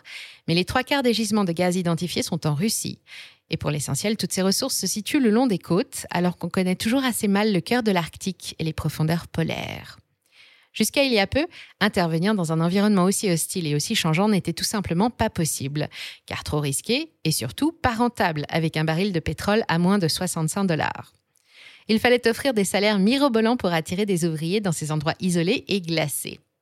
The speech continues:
Le transport des matières extraites était un cauchemar quand les routes construites l'hiver disparaissaient l'été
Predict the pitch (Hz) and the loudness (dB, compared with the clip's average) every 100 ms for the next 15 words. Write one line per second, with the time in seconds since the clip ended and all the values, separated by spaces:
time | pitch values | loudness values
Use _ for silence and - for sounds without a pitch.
0 | _ _ - - - - _ - 147 160 | _ _ -20 -20 -20 -20 _ -10 -4 -2
1 | - 240 233 175 160 185 175 170 214 202 | 2 2 2 2 2 0 0 -2 -2 -2
2 | 156 165 147 - 240 - 214 190 - 165 | -4 -2 -4 0 0 2 0 0 -4 -2
3 | 165 165 220 - 214 - 233 196 202 214 | 0 2 0 0 0 0 -2 0 2 2
4 | 185 170 - 185 165 165 156 147 190 | 0 -2 -4 -4 -2 -2 -2 -2 -2